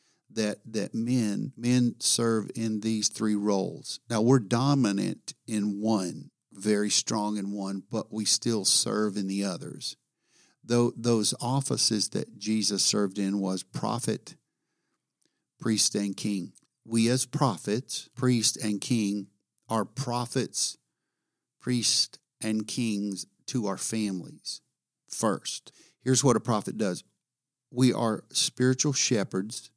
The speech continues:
who speak the word of God over our households. Prophet. We speak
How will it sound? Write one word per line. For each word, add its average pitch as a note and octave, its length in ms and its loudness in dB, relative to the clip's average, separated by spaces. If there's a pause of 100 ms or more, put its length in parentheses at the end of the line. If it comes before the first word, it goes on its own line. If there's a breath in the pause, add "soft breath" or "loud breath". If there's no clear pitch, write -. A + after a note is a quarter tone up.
(840)
who A#2+ 100 -2
speak A2 380 0
the B2 80 4
word G#2+ 220 4
of A#2 140 -2
God F#2 400 -2 (100)
over F#2+ 220 -4
our E2+ 100 -6
households. - 800 -10 (280)
Prophet. - 360 -10 (500 soft breath)
We A#2 140 4
speak - 560 4